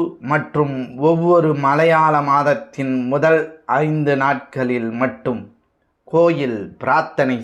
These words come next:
செய்வதற்காக திறந்து வைக்கப்படுகிறது. துளசி மாலையும்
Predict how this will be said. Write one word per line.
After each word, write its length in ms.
செய்வதற்காக 920
திறந்து 420
வைக்கப்படுகிறது. 1120
துளசி 480
மாலையும் 760